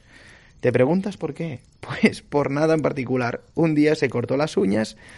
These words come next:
las puso en un frasquito y se propuso ya como reto personal llenar ese frasquito. Y una vez lo tuvo, dijo, <laughs> "Ah, las pondré en una cajita". Y igual dijo,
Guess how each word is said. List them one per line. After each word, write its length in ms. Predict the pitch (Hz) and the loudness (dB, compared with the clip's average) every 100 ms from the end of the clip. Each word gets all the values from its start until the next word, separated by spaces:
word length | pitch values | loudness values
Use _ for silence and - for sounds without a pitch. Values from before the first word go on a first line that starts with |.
| - | -6
las 160 | 127 123 | -4 -2
puso 300 | 170 170 120 | -2 0 0
en 80 | 120 | 0
un 80 | |
frasquito 580 | 131 185 - 240 - 254 269 _ - - - - - - | -4 -8 -8 -10 -4 -4 -4 _ -20 -20 -20 -20 -8 2
y 100 | 139 | 4
se 100 | 131 | 6
propuso 400 | 135 143 175 135 | 6 6 4 4
ya 160 | 135 | 4
como 180 | 160 160 | 2 4
reto 260 | 151 147 143 | 4 2 2
personal 640 | 139 143 147 190 247 - - - | 0 0 0 -2 -4 -10 -16 0
llenar 360 | 135 131 127 | 4 6 4
ese 180 | 120 117 | 2 0
frasquito. 640 | 110 107 - - 110 117 - - - | -2 -4 -6 -14 -8 -8 -8 -20 -2
Y 80 | 131 | 2
una 160 | 143 | 4
vez 120 | 156 | 2
lo 180 | 156 160 | 2 0
tuvo, 340 | 185 196 240 240 | 0 0 0 -2
dijo, 340 | 143 135 123 - | -6 -4 -6 -4
<laughs> 40 | |
"Ah, 220 | 175 233 - - - | -2 0 -2 -10 -4
las 180 | 143 143 | -4 0
pondré 240 | 147 156 | 0 2
en 60 | 180 | 2
una 200 | 175 165 | 2 2
cajita". 500 | 156 - 123 113 107 - - - | 0 -2 -6 -6 -10 -14 -20 -10
Y 200 | - 123 123 113 127 | 0 2 2 2 4
igual 380 | 127 120 110 | 4 4 2
dijo, 320 | 117 120 113 | -2 -2 -2